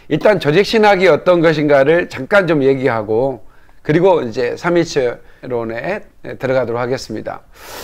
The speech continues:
이 조직신학이란 말은 체계적 신학이다 이런 뜻이에요. 여기 안에는 이제 신론이 들어가 있고, 예, 그 다음에, 어, 신론 안에서도 이제 기독론,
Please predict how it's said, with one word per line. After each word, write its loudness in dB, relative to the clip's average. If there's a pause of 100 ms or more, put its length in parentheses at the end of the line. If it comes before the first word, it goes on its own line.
(220)
이 0
조직신학이란 2
말은 0 (480)
체계적 0
신학이다 0
이런 -4
뜻이에요. -6 (300)
여기 6
안에는 4
이제 2 (340)
신론이 2
들어가 0
있고, -4 (1160)
예, -8
그 -4
다음에, 4 (680)
어, 0
신론 2
안에서도 4
이제 0
기독론, 0